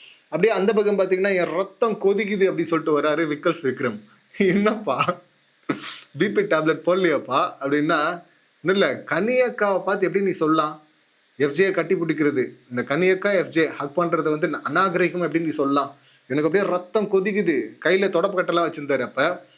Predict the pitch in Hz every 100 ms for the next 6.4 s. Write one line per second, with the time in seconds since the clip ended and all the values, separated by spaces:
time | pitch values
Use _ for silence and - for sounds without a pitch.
0 | _ - 147 196 170 196 - 175 185 180
1 | 165 170 143 123 147 147 143 - - _
2 | _ _ _ _ _ _ - 160 185 208
3 | 202 196 208 226 - 202 196 196 208 180
4 | 196 - 139 104 - 156 196 202 208 233
5 | 226 190 185 214 202 214 214 202 175 160
6 | 143 127 151 190